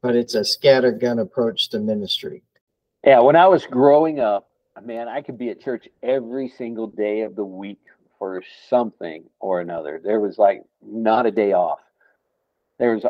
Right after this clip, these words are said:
Speaker 2: always a calendar thing to keep us busy. But busyness does not equate healthfulness. In fact, we all know that if you go, go, go, go, go, but never take time to rest, you'll be unhealthy. And you want to be healthy. So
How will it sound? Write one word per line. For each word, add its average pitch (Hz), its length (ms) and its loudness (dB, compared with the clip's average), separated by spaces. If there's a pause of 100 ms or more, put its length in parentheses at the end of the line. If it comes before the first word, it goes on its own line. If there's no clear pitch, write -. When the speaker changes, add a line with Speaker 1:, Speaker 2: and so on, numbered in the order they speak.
Speaker 2:
always 123 400 6
a 107 60 -10
calendar 98 560 -10
thing 95 320 -14
to 92 80 -10
keep 104 320 -12
us 90 100 -10
busy. 87 480 -14 (160)
But 110 380 2
busyness 123 640 4 (160)
does 95 200 -10
not 98 280 0
equate 92 520 -4 (520)
healthfulness. 85 800 2
In 85 120 -14
fact, 120 400 6 (460)
we 120 160 6
all 127 180 8
know 120 220 -2
that 104 140 -4
if 101 200 -8
you 117 260 -12 (140)
go, 127 220 2
go, 113 180 -4
go, 110 180 -4
go, 101 180 -6
go, 104 520 -2
but 101 100 -12
never 98 220 -10
take 98 260 -14
time 104 220 -10
to 98 80 -10
rest, 107 340 0
you'll 95 100 -12
be 92 160 -14
unhealthy. 98 580 -8 (720)
And 101 180 -12
you 104 120 -6
want 101 240 -2
to 101 80 -20
be 98 200 -4
healthy. 101 540 2
So 101 500 -2